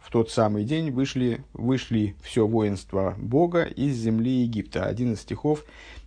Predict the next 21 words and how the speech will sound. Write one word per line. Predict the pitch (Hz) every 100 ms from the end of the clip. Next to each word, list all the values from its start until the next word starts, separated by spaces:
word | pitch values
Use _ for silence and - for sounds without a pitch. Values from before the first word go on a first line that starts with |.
| -
который | - 104 110 107 104
предыдущий | 107 101 110 127 120 113
Ребе | 143 147 156 151 - - - - - - - -
приводит | - 117 123 131 110
в |
подтверждение | - 107 117 107 127 113 104
тому, | 113 135
что | 135 107 104 104
еврейский | 107 110 104 104
народ | 107 151
называется | 117 110 120 113 -
Цивес | 120 107 104
Ашем. | 101 85 87 - _ - - - - -
«Миюза | 127 127 165 254 220
талмаймер | - 131 151 196 170 139
рабисейну, | 131 127 - 120 107 107 165
миеим | 190 135 117 170 165
шибор | 127 123 143 139
акош | 120 139
буру | 120 139 117
эсейломой, | - 117 131 160 160 156 139